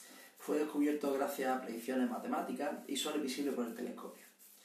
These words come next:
Su atmósfera es dinámica, con manchas que recuerdan a nubes de Júpiter, y es el cuarta, el cuarto planeta más grande después de Urano. Tiene ocho satélites conocidos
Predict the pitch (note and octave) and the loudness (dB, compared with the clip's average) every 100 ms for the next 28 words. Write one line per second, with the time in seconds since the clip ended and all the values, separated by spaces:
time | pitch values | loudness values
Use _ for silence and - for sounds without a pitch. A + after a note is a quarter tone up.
0 | - - - - B3+ B3 C4 D3 D#3 D3 | -20 -20 -18 -2 2 4 4 4 4 6
1 | C#3+ C#3 B2 C3+ C3 B2+ D3+ E3+ - - | 8 6 4 -2 -2 0 2 0 0 0
2 | B2 - C3+ C3 C#3 D3 - C#3+ C#3+ C3 | 2 0 -2 0 0 0 0 0 0 -2
3 | B2+ A#2+ C3 C3 C3+ C3 B2+ A#2+ A#2+ B2 | -4 0 0 0 0 -2 0 0 0 -2
4 | B2 - - - - - C3 B2+ B2 B2+ | -4 -8 -14 -20 -16 -8 0 2 2 0
5 | - - - C3 - - - - - - | -2 -2 0 0 -2 -6 -16 -20 -20 -20
6 | - - - - - _ - - - E3 | -20 -20 -20 -20 -20 _ -20 -8 2 4
7 | E3 E3+ D#3+ D3+ D3 D#3 D#3 D3+ C#3 C3 | 4 0 2 4 4 4 4 4 2 0
8 | C#3 C#3 D3 C3 C3+ C3+ C3 B2 C3 C3 | 0 0 0 0 0 0 0 0 0 0
9 | B2+ - A#2 A2+ - - - - - _ | 0 -2 -6 -6 -4 -6 -8 -18 -20 _
10 | - - B2+ B2 - - C3 - - B2+ | -4 0 4 2 0 -4 -2 0 0 0
11 | C3+ D3 D3 B2 - - D3+ D3 D3 D3 | 2 2 4 2 -2 -2 -2 0 4 6
12 | D3 D3 - | 6 2 -4